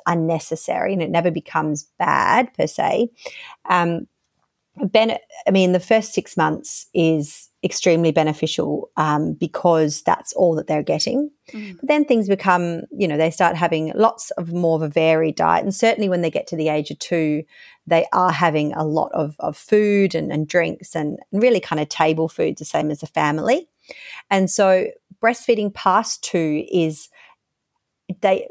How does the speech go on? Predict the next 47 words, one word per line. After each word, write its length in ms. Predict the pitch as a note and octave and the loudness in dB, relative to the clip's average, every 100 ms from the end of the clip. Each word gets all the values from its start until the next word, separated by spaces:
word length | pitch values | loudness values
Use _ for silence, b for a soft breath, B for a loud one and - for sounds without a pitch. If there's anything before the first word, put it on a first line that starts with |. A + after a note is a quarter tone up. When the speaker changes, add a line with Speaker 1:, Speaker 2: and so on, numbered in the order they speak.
| - | -2
Speaker 1:
the 100 | F#3 | 2
World 220 | G#3 G#3 | 4 4
Health 220 | F#3+ F#3+ | 2 2
Organization 640 | F3+ E3+ E3 D#3+ E3+ E3 - | 2 0 2 0 0 -6 -4
says 340 | - F3 D#3 | -2 -2 -2
two 300 | - F#3+ F3 | -2 0 0
and 160 | E3 D#3+ | 0 0
beyond, 400 | F3 F3+ D#3 D3+ | 2 2 2 0
because 460 | D3+ E3+ D#3 - - B | -2 -2 -2 -4 -12 B
if 140 | F#3+ F#3+ | -2 0
we 80 | |
can 120 | E3+ F3+ | 0 2
get 200 | F#3+ - | 0 0
to 100 | F3+ | -6
two, 380 | - E3+ D#3 - | 0 0 0 -2
incredible. 640 | F3 - F#3+ F3 - - | -4 0 0 0 0 -2
But 140 | E3+ | -2
if 100 | E3+ | -4
you 80 | F#3+ | -4
can 160 | F#3+ G3 | -2 2
go 160 | G3 | 2
past 480 | F#3+ F#3 D#3+ E3+ - | 2 2 0 0 -2
two, 240 | - D4 D4 | 0 0 0
it's 200 | F#3 - | -2 -4
still 280 | - F3+ F3 | -2 0 2
beneficial. 640 | D#3+ D3+ - C#3+ - D#3 | 0 -2 -4 -6 -4 -2
And 160 | E3 F3 | 0 0
there's 220 | E3 - | 0 0
no, 440 | F3+ F3 F3+ F3+ F3+ B B B B _ _ - | 2 4 2 2 -4 B B B B _ _ 0
eh, 160 | G#3 F#3 E3+ - | 0 0 -6 -2
I 40 | |
mean, 160 | E3+ E3 | 0 2
there's 160 | D#3+ | 2
evidence 420 | - F3+ D#3 D3 - | 2 2 2 -2 -4
to 80 | |
show 220 | E3+ E3+ E3+ | -2 0 0
that 160 | D#3+ | 2
it 120 | D#3+ | 0
never 500 | E3 D#3+ D3+ D#3+ - - | 2 2 2 2 0 -2
becomes 600 | D#3+ - D3 D3 - - | -4 -2 -2 -2 -6 -4
unnecessary 580 | E3+ D#3+ E3 D#3+ E3 D#3+ | -2 -2 -2 -4 -2 0
'cause 160 | E3+ E3 | -2 -4
it's 80 | - | -6
such 240 | - - | -6 -2
an 40 | |
amazing 500 | F3 E3 D3+ C#3+ E3 | 0 2 0 0 -4
substance. 680 | D3+ C3+ - - A#3+ D4+ - | -2 -4 -4 -2 0 0 -4